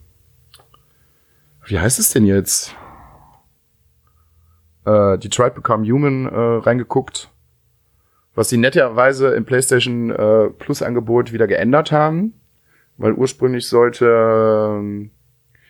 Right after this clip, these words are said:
Pro Evolution Soccer zweitausendneunzehn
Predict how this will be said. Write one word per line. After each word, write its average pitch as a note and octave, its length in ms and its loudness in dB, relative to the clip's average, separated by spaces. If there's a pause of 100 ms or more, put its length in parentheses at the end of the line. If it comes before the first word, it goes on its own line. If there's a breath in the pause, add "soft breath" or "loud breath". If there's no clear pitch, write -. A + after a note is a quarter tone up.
(600)
Pro C3+ 180 0
Evolution C3 420 -2
Soccer B2+ 280 0
zweitausendneunzehn B2+ 1000 0